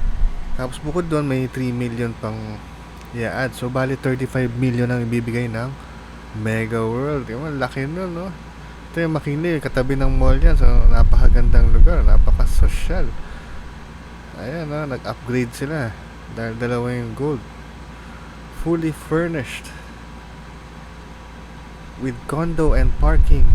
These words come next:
and appliances. Tapos, may three million cash bonus. Tapos, dito sa House of Representatives,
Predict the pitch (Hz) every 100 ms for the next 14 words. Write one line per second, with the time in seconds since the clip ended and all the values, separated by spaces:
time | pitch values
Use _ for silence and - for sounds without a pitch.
0 | - - - - - - - - - -
1 | - - - - - - - - - 113
2 | 113 - 120 113 123 117 113 110 113 104
3 | 104 101 - 101 110 107 - - - -
4 | - - - - - 139 143 160 156 156
5 | 160 151 147 143 139 135 131 123 123 -
6 | - - - - - - - - 143 139
7 | 143 143 143 147 143 147 139 151 - -